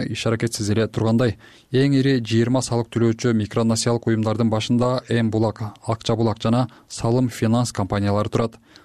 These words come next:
Жыйырма компаниянын ушул жылдын тогуз айындагы мамлекеттик казынага төккөн салыктары менен төгүмдөрү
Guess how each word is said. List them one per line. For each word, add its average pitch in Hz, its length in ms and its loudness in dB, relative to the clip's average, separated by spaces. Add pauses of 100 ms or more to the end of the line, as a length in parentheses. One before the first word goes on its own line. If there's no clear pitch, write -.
(120)
Жыйырма 113 340 2
компаниянын 123 640 2
ушул 120 400 -2
жылдын 123 320 0
тогуз 120 280 2
айындагы 123 340 0
мамлекеттик 113 500 0
казынага 113 400 0
төккөн 113 320 -4
салыктары 113 460 0
менен 120 260 2
төгүмдөрү 120 720 2